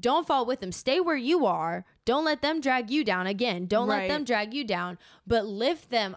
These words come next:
Speaker 1: up in the ways that you can, in the ways that you're able to, but also realize that responsibility of, "Oh, I have to make him feel okay. I have to do that." No, you don't.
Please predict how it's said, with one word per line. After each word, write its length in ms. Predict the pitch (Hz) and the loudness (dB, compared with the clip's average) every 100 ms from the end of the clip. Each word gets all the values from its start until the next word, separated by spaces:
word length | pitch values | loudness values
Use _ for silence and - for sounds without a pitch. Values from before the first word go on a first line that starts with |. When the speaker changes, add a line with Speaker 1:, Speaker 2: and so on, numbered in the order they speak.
| - | -2
Speaker 1:
up 560 | 277 359 254 180 175 - 196 - | 2 2 2 -2 -8 -14 -16 -2
in 140 | 254 | 0
the 100 | 240 | 2
ways 360 | 208 220 339 285 | 2 4 2 0
that 100 | 196 | -6
you 180 | 202 196 | -8 -10
can, 400 | - 220 320 285 | -8 -2 -2 -2
in 120 | 226 | -2
the 100 | 214 | 0
ways 220 | 208 220 | 2 2
that 140 | 214 196 | 0 -2
you're 200 | 185 - | -6 -4
able 400 | 196 269 262 214 | -2 0 0 0
to, 200 | - 185 | 0 0
but 140 | 196 - | 0 0
also 340 | 233 294 320 | 0 -2 -4
realize 560 | 277 262 254 226 220 - - _ _ | -2 -2 0 0 -2 -8 -20 _ _
that 220 | 214 220 233 | -2 -2 -2
responsibility 840 | 233 240 247 247 226 220 233 240 | -6 -2 -4 -4 -6 -4 -2 -2
of, 140 | 208 - | -2 0
"Oh, 100 | 233 | 2
I 100 | 233 | 2
have 240 | 240 262 269 | 0 -2 -4
to 120 | 254 | -2
make 240 | 233 233 | -2 -2
him 100 | 240 | -2
feel 200 | 233 233 | 0 2
okay. 420 | 220 220 240 196 - | 2 2 0 0 0
I 120 | 226 | -2
have 220 | 226 277 | -2 -4
to 100 | 254 | -4
do 100 | 233 | -6
that." 160 | 226 - | -6 -6
No, 140 | 202 | -4
you 160 | 269 262 | 0 0
don't. 360 | 185 180 196 | 0 -2 -4